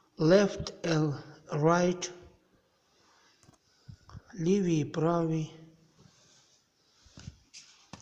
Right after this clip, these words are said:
Please write your address.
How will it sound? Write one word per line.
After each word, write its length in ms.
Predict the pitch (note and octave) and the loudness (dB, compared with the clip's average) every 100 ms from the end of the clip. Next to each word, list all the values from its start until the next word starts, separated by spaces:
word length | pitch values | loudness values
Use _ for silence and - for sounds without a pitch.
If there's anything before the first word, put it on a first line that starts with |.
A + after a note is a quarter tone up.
| - _ - _ _ _ _ _ _ - - _ _ _ _ _ _ _ _ _ _ _ | -20 _ -20 _ _ _ _ _ _ -20 -20 _ _ _ _ _ _ _ _ _ _ _
Please 560 | F3+ F#3+ G3+ - - - - - _ _ _ _ _ _ _ _ | 2 6 6 4 0 -4 -16 -20 _ _ _ _ _ _ _ _
write 520 | D#3+ F3+ F#3 E3+ - - - - - _ _ _ _ _ _ - | 2 4 4 2 -4 -6 -8 -8 -18 _ _ _ _ _ _ -6
your 500 | E3 E3+ F3 E3+ - | 2 4 6 2 0
address. 800 | E3 D3 E3 F3+ F3 D3+ - - | -2 2 2 4 4 4 2 2